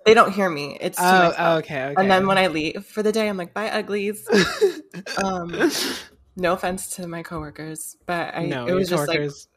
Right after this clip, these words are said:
Speaker 1: an instinct for me because we just turned on the computer.
Speaker 2: <laughs>
Speaker 1: And I don't think
Speaker 2: We
Speaker 1: everybody's ugly. I really don't. You're all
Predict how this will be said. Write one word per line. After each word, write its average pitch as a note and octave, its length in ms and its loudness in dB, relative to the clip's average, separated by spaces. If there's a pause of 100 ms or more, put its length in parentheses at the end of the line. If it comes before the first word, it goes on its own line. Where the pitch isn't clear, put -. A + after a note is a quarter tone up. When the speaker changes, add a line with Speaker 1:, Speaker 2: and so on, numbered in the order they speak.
Speaker 1:
an F3+ 120 -6
instinct D3 500 -8
for D3+ 120 -10
me D3+ 260 -10
because C#3+ 300 -16
we D#3 120 -10
just - 280 -12
turned B2 220 -14
on B2+ 140 -10
the - 80 -16
computer. - 440 -18
Speaker 2:
<laughs> C3+ 120 -10
Speaker 1:
And F#3+ 180 -12 (840)
I G3+ 100 8
don't G#3 180 6
think G#3 140 4
Speaker 2:
We F3+ 40 -2
Speaker 1:
everybody's F3+ 540 -2
ugly. D3 320 -6
I - 100 -6
really E3 260 -8
don't. D#3 260 -12
You're E3 120 -10
all E3 180 -10